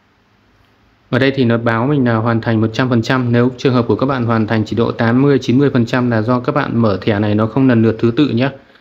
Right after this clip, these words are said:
Và nó không đúng từ trái qua phải thì các bạn cũng sẽ không được nhận là đầy đủ cái phần thưởng.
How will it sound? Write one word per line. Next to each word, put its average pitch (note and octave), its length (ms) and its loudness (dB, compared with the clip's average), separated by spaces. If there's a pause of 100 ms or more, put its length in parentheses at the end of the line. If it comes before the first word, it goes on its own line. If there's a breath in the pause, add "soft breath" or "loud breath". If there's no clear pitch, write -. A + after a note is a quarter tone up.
(180 loud breath)
Và A2+ 180 0
nó A#2 120 2
không C#3 240 0
đúng A#2+ 200 2
từ B2+ 180 2
trái A2 260 -2
qua B2+ 140 -2
phải A2 300 -4
thì G#2 120 -2
các C3 120 -4
bạn C3 200 -2
cũng B2 120 -4
sẽ B2+ 180 -4
không C3 300 0
được A#2+ 200 0
nhận A2+ 400 -2
là G#2+ 340 -2 (380 loud breath)
đầy A#2+ 140 2
đủ A2 180 4
cái A2+ 120 2
phần B2+ 140 2
thưởng. A#2+ 260 -2